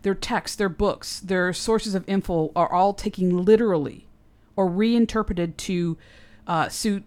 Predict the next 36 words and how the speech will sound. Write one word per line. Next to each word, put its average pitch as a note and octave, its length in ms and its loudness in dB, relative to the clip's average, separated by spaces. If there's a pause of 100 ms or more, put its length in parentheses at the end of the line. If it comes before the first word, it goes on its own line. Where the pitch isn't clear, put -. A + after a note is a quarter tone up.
(120)
their F#3 140 -2
prejudice E3 460 -4
and D#3 120 -4
hate, - 280 -4 (180)
like E3 520 -8
the F3+ 100 -4
Bible. D3 540 -8 (1300)
If C#4 220 0
you C4 140 2
read B3 320 0
the B3+ 60 2
Bible F3+ 560 2 (760)
and F#3+ 180 2
you F#3 100 2
get G3+ 460 0 (380)
a F3 80 0
good G3+ 280 -2
story C4 440 0
out D3+ 100 2
of C#3+ 100 -2
it - 240 -2 (1300)
and G3+ 140 0
can G3+ 120 2
dismiss A#3 440 2
the G#3+ 100 -2
book G3+ 220 -2
of F3+ 80 -4
Genesis, G#3 640 -2
which E3 400 -6
goes G3+ 220 -2
on G3 180 0
about D#3+ 240 -2
some C#3 180 -2
crazy B3+ 500 0
ass D#3+ 160 0
shit, - 360 -8